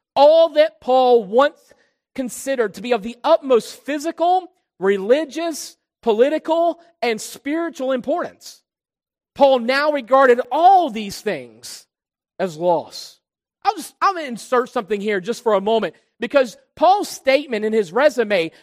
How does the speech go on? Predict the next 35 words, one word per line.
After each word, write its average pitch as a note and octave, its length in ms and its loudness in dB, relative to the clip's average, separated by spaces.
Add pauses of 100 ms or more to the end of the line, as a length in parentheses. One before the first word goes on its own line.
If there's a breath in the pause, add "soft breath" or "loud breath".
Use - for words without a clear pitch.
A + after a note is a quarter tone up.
(160 soft breath)
was A3+ 240 0
one C#4 260 2
upon C4+ 440 -2
every C#4+ 360 2
level B3+ 360 0
which G#3+ 180 0
I A#3 140 2
just G#3 200 -12
mentioned, A#3 380 -4
physically, C#4 640 -4 (240 soft breath)
religiously, C4 920 -4 (380)
spiritually, D4 640 -4
politically. C#4+ 800 -4 (180 soft breath)
All D#4 300 4
of C4+ 140 -2
this D4 220 -6
of B3+ 140 -2
which C4+ 240 -10
Paul C4 300 2
was C4+ 320 2
had B3 280 0
influence B3+ 640 -4
among A#3+ 340 -4
all C4+ 320 4
of A3+ 120 0
these G#3 220 -14
realms. F3+ 580 -6 (300)
But A3+ 220 0
Paul D#4 260 4
said, C4+ 460 -2
"None C#4 340 0
of B3+ 200 -2
that B3 220 0
means A3+ 220 -8
anything." A3 380 -6